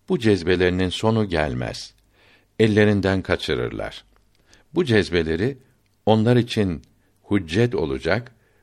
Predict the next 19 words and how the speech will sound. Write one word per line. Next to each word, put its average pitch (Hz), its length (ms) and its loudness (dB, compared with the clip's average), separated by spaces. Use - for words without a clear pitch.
bu 170 100 0
yoldan 113 480 4
da 69 120 -4
sorguya 60 520 -4
çekileceklerdir. 57 1120 -10
Cehl 143 300 4
ve 95 300 4
inad 104 440 2
ile 64 320 -6
bunu 120 200 0
elden 101 380 0
kaçırdıkları 90 680 -2
için 120 380 -2
suçlanacaklardır. 92 1400 -4
Allahü 113 440 2
Teala 104 500 0
hiçbir 143 380 -4
kuluna 80 380 -4
zulmetmez. 64 840 -8